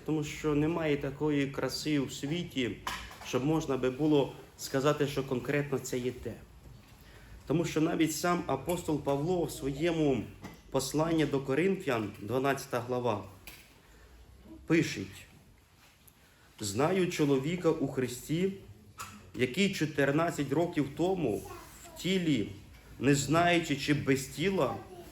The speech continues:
не знаю, Бог відає. Узятий був до третього неба,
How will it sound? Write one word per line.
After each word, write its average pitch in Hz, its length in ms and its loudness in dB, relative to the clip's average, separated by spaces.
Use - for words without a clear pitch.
не 131 160 6
знаю, 165 560 4
Бог 160 320 6
відає. 104 640 0
Узятий 156 600 6
був 165 240 4
до 147 120 6
третього 151 560 4
неба, 139 520 0